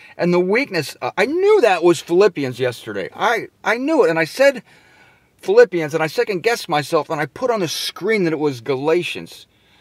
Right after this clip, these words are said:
Made me look like I didn't know what, what I was talking about, but in fact I did. Okay. "Stupidity of the world God chooses that he may, that he may be disgracing the wise, and the weakness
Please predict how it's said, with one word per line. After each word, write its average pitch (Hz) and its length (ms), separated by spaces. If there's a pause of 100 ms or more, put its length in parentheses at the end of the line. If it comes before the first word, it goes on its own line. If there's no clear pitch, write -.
(120)
Made 214 200
me 202 100
look 190 240
like 185 100
I 156 80
didn't 170 180
know 165 60
what, 156 220 (240)
what 135 240
I 143 40
was 127 180
talking 156 340
about, 85 260
but 139 100
in 135 100
fact 160 280
I 131 120
did. 117 280 (160)
Okay. - 200 (2500)
"Stupidity 240 720
of 202 140
the 180 80
world 151 240
God 131 220
chooses 131 360
that 139 80
he 143 180
may, 156 220
that 139 140
he 196 260
may 196 200
be 160 180
disgracing 151 720
the 120 80
wise, 98 420
and 143 160
the 147 80
weakness 147 760